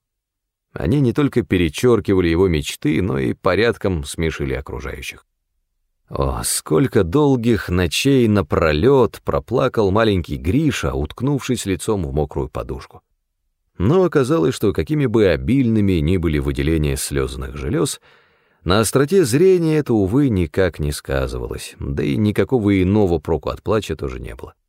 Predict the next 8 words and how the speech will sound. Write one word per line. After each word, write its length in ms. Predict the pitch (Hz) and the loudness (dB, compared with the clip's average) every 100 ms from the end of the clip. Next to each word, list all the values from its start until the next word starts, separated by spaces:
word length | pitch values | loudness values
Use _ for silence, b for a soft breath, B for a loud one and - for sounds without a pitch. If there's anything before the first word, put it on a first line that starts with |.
| _ _ _ _ | _ _ _ _
Помнится, 440 | - 127 107 - 62 | -4 0 0 0 -2
однажды 440 | 64 135 90 64 | 0 -2 -2 -2
Гриша 340 | 69 156 - | -2 -4 -2
увидел 420 | 117 104 143 117 101 | -2 0 0 2 2
на 160 | 82 | 0
мамином 480 | 69 98 110 98 90 | 0 0 2 2 0
туалетном 480 | 82 76 71 69 67 | 0 -2 -2 -4 -8
столике 500 | - 156 139 - | -4 0 0 0